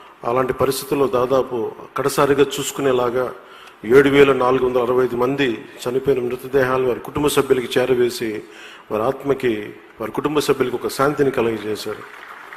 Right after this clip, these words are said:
కేవలం ఇది మనుషులకే కాదు, దాదాపు, అంటే,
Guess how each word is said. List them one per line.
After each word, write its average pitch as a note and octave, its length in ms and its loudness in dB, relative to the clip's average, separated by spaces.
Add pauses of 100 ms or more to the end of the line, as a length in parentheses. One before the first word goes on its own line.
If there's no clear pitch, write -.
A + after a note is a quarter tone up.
(640)
కేవలం D3 340 6
ఇది C3 200 2
మనుషులకే C#3 500 4
కాదు, A#2 360 2 (1300)
దాదాపు, D3 380 4 (1160)
అంటే, B2+ 140 -4